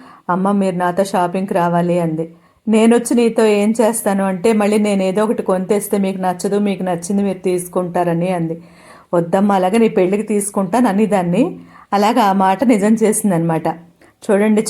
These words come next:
చాలా బాగుంది. ఆ, నిజంగా అమ్మ, కలర్ అయితే నేనైతే ఇది కొనుక్కోను, కానీ చాలా బాగుంది color and combination, నాకు ఎప్పుడు ఈ కలర్, ఈ కాంబినేషన్, ఈ కలర్ లేదు అన్నాను.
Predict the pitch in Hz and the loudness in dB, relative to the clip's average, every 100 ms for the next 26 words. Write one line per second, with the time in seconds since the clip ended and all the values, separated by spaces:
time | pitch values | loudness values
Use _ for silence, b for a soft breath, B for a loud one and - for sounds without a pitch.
0 | 220 180 185 208 185 185 175 180 247 349 | 0 0 2 2 2 0 0 2 2 0
1 | B B B - 190 185 180 180 - 214 | B B B -4 0 2 0 -2 -2 2
2 | 247 208 262 262 240 277 - 190 220 247 | 4 4 2 4 2 0 0 2 4 4
3 | 254 262 202 214 240 247 285 254 247 214 | 4 2 2 4 4 4 4 2 2 0
4 | 214 240 214 202 214 320 254 190 202 190 | 0 0 0 0 0 0 0 2 0 0
5 | 196 196 240 226 190 190 190 190 185 185 | -2 0 -2 0 0 0 -2 -2 -2 -2
6 | 180 254 247 208 180 170 202 214 214 180 | -2 0 0 0 -2 -4 0 0 0 0
7 | 180 - 180 202 196 180 185 190 - 240 | 0 -2 -2 -2 0 -2 -2 -4 -2 -2
8 | 240 175 180 196 180 175 196 185 165 165 | 0 0 0 0 0 0 0 -2 -2 -2
9 | 180 | -2